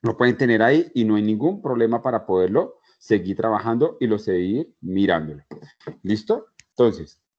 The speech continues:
¿y qué me hace ese que llamamos Agricolae, ese Dplayr?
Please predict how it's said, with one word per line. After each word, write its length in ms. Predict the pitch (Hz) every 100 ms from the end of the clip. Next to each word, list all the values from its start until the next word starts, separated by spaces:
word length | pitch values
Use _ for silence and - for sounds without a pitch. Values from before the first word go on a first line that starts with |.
| _
¿y 100 | 113
qué 140 | 180
me 100 | 180
hace 460 | 202 208 208 220 151
ese 460 | 160 180 202 - _
que 120 | 147
llamamos 380 | 135 127 131 160
Agricolae, 680 | 160 131 - 131 147 113 -
ese 400 | 117 143 143 139
Dplayr? 600 | 123 - 127 104 - _